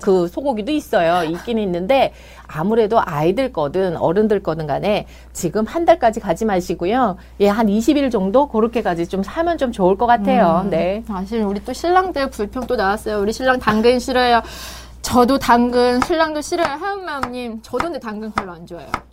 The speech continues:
Speaker 2: 우리
Speaker 1: 자,
Speaker 2: 신랑도 안 좋아하고.
Speaker 1: 제가 아이들 거 할 때는 당근을 쓸 때 지금 뭐 이 크기는 요 정도 이제 되는 거지만은
Speaker 2: 음.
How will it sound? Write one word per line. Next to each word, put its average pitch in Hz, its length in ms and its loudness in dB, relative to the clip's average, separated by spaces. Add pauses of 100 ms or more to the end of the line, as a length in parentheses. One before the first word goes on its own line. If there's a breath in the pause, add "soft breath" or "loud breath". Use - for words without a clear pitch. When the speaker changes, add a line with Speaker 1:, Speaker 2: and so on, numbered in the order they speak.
(120)
Speaker 2:
우리 220 100 -10
Speaker 1:
자, 185 160 -6
Speaker 2:
신랑도 381 360 -10
안 170 140 -12
좋아하고. 165 240 -16 (200 loud breath)
Speaker 1:
제가 240 300 4
아이들 285 320 0
거 220 140 -2 (160)
할 320 200 -4
때는 196 420 -6 (280 soft breath)
당근을 240 640 -2
쓸 349 240 -2
때 185 500 -2 (320 soft breath)
지금 247 380 -2
뭐 165 120 2
이 196 120 -4
크기는 285 540 -4
요 170 100 -2
정도 226 260 0
이제 190 160 -2
되는 180 240 -6
거지만은 156 600 -4
Speaker 2:
음. 185 140 -12